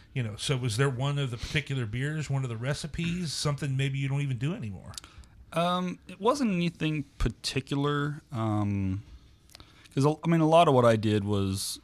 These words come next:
Speaker 2: you know, okay, you're making beer and you give it to your friends and they say, "Oh, this is great, blah, blah, blah, blah, blah." But, I mean, I was a pretty serious home brewer for a dozen years. So I was entering beers in competitions for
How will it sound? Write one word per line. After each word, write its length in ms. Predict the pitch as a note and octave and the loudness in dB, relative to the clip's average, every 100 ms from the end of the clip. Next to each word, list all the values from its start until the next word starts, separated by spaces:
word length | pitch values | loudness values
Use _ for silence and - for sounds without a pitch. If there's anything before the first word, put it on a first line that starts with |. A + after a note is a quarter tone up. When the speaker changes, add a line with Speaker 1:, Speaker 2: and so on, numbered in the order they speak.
| - | -6
Speaker 2:
you 80 | G#2+ | -2
know, 140 | F#2+ | -2
okay, 220 | F#2+ G2 | -2 -4
you're 160 | F#2+ F#2+ | -2 0
making 300 | G#2 G#2 F#2+ | 0 0 -2
beer 180 | F#2+ F#2+ | -2 -2
and 80 | F#2+ | -2
you 80 | |
give 80 | F#2+ | -2
it 80 | F#2+ | -4
to 20 | |
your 100 | F#2 | -6
friends 300 | - F2+ F2+ | -6 -6 -4
and 60 | F2+ | -6
they 40 | |
say, 120 | F2+ | -4
"Oh, 180 | A#2 B2+ | -4 -2
this 140 | B2+ A#2 | -2 -4
is 80 | |
great, 300 | F#2+ G2 F#2+ | -4 -4 -4
blah, 100 | - | -6
blah, 160 | F#2 F2+ | -6 -6
blah, 140 | F2+ | -6
blah, 120 | F2 E2+ | -6 -4
blah." 360 | G2 G2 F2 - - - - - - | -4 -4 -6 -10 -20 -20 -20 -14 -4
But, 240 | A2+ G#2+ | -2 0
I 40 | |
mean, 120 | A2+ B2+ | 2 4
I 80 | |
was 460 | D3 A#2 F#2+ - - _ _ _ - | 4 2 0 -6 -10 _ _ _ -10
a 60 | C3 | -8
pretty 240 | - A#2+ | -4 -2
serious 520 | A2 - B2 A2 G2+ | -2 -2 -2 -2 -2
home 280 | - B2 A#2+ | -2 0 2
brewer 300 | F#2+ E2+ D#2+ | 2 0 -4
for 400 | - F2 D#2+ E2 - - | -6 -6 -6 -8 -10 -12
a 40 | |
dozen 440 | F2+ G#2 G2+ F2+ F#2 | -6 -2 -2 -2 -4
years. 340 | F2 D#2+ E2 | -4 -6 -8
So 140 | - | -4
I 120 | G2+ C3+ | 0 2
was 180 | A#2 | 2
entering 320 | A2 G2+ G2 F#2 | 0 0 0 -2
beers 240 | F#2 F2 | -4 -4
in 80 | D#2+ | -8
competitions 680 | - F2+ - G#2 G2 G2 - | -8 -10 -6 -6 -6 -8 -12
for 340 | - E2+ F2 | -12 -12 -12